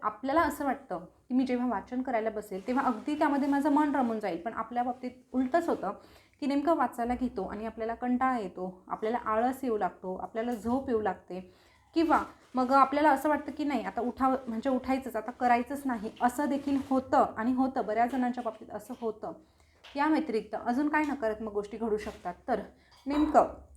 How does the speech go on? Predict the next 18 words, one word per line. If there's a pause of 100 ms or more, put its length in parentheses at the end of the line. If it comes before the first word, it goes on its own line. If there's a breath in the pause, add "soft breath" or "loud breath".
आपण
पारायणाला
बसतो
आणि
घरामध्ये
कुठल्या
ना
कुठल्या
कारणावरून
वादविवाद
होतात. (460 loud breath)
आता
वादविवाद
होणं
आणि
गुरुचरित्र
पारायणाला
बसणं